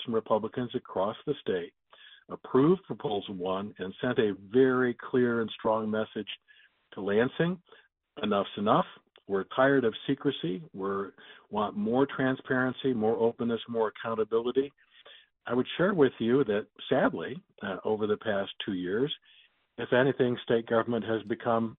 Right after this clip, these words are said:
more secretive and more corrupt. The Michigan Economic Development Corporation has become kind of the poster child for a lack of openness and transparency and accountability in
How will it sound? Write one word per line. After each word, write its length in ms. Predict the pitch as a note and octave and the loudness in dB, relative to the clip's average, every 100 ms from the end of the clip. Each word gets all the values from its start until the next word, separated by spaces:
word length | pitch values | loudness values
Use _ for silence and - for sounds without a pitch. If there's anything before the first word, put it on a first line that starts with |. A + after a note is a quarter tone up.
| - | -6
more 320 | A2+ A#2+ A#2 - | -2 0 0 -2
secretive 460 | F#2+ - F#2+ G2 | -6 -6 -4 -4
and 140 | G2+ G2 | -4 -2
more 240 | G#2 A#2+ | 0 0
corrupt. 520 | - A#2 G#2 A#2 - - - - _ _ _ - | -2 -2 0 -2 -6 -18 -20 -20 _ _ _ -6
The 440 | A2 G#2+ G#2 F#2+ - | -2 0 0 -4 -6
Michigan 400 | A2+ A2 A#2+ A2+ | -6 -4 -2 0
Economic 600 | A#2 A#2+ A#2 A#2+ A#2+ A2+ | 2 2 4 4 2 -2
Development 520 | A2+ A2 A#2+ B2 G2 F#2 | -2 4 4 4 -2 -6
Corporation 680 | G#2 F#2+ G2 F2 - F#2 | -6 -6 -8 -10 -10 -14
has 180 | F2+ F#2+ F#2+ | -12 -12 -10
become 340 | G#2 A2 G#2+ G#2 | -10 -6 -6 -6
kind 160 | A2+ A2+ | -4 -2
of 80 | |
the 100 | A2+ G#2+ | -4 -4
poster 380 | B2+ B2 - A2 - | -4 -4 -4 -6 -4
child 240 | D#2+ - - _ - _ _ _ | -8 -8 -14 _ -20 _ _ _
for 120 | G2+ | -2
a 40 | F#2+ | 0
lack 320 | F#2+ G2 - | 0 0 -2
of 120 | G2 - | -4 -2
openness 480 | G#2 - G2 G2+ - | -4 -2 -4 -4 -6
and 100 | F#2+ | -8
transparency 840 | F#2+ G2+ F#2+ - G#2+ G2 G2+ G2 G#2 | -8 -8 -8 -6 -4 -4 -4 -6 -6
and 100 | F#2+ | -6
accountability 800 | F#2 - G2 F2 G#2 B2 G#2+ | -8 -10 -8 -6 -4 -2 -2
in 80 | G2 | -4